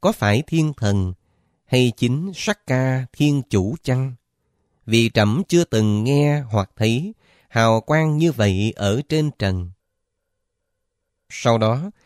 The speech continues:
Thiên Chủ Vasava nói với vua Nimi, vì biết vua đang rợn cả thịt da.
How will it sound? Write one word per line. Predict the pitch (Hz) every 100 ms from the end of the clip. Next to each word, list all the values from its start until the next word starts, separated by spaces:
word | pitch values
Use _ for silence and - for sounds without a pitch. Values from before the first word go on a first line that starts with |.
| _ _
Thiên | - 139 139
Chủ | 107 98 113 147
Vasava | 120 123 - 123 117 117 117 110 101
nói | 113 120
với | 147 127
vua | 151 120 117
Nimi, | 113 120 113 117 117 107 _ _ _
vì | 104 113 110
biết | 131 214 -
vua | 139 131
đang | 127 123 120
rợn | 107 104 113
cả | 110 120
thịt | - 95
da. | 113 113 113